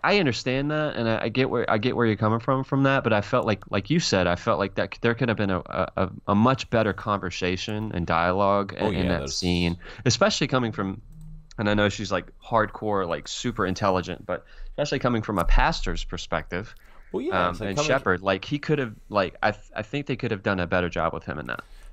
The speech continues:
Speaker 2: Yeah, 'cause I think that's the thing. It's like, it almost showed that the two can't mesh, and I'm like, you could have easily shown, like, the two could have had a conversation.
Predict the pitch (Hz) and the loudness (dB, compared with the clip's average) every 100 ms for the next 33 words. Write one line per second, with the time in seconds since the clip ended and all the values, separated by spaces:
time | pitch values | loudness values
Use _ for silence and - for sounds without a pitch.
0 | - 131 113 127 127 127 185 - - 90 | -6 -4 -2 -2 0 0 -4 -6 -6 -6
1 | 98 101 82 110 127 127 107 101 85 - | -6 -6 -4 -2 -2 -4 -4 -4 -6 -6
2 | 92 78 80 76 - 71 92 101 95 80 | -6 -6 -8 -8 -10 -8 -8 -8 -8 -8
3 | 78 67 78 87 87 95 98 87 - 73 | -8 -10 -8 -4 -4 -4 -6 -8 -6 -6
4 | 80 73 - 69 92 92 101 85 76 - | -6 -8 -10 -10 -8 -6 -6 -8 -10 -10
5 | 71 67 65 67 76 - | -10 -10 -10 -10 -10 -10